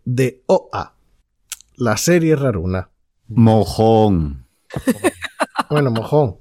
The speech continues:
Speaker 1: Sí, es
Speaker 2: Es
Speaker 1: rara.
Speaker 2: un mojón. Es,
Speaker 1: Es
Speaker 2: es
Speaker 1: rara.
Speaker 2: un mojón.
Speaker 1: Bueno, es rara.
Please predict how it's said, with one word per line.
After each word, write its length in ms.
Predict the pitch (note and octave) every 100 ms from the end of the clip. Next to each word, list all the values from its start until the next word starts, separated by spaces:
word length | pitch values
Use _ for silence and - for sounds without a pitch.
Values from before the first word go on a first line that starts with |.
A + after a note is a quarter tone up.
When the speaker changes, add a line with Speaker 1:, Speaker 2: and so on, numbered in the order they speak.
| _
Speaker 1:
Sí, 180 | - -
es 100 | C3
Speaker 2:
Es 80 | C3
Speaker 1:
rara. 260 | C3 D3 D#3
Speaker 2:
un 80 | D3
mojón. 540 | G2 A2 E3 F#2 -
Es, 140 | A2 C#3
Speaker 1:
Es 120 | C#3+
Speaker 2:
es 140 | A2+
Speaker 1:
rara. 140 | A2 C3+
Speaker 2:
un 80 | E3+
mojón. 520 | F3 A2 D3 A#2 - _ _ _ - B3
Speaker 1:
Bueno, 200 | C3+ -
es 180 | G3 A#3
rara. 460 | C#3 D3+ C#4 -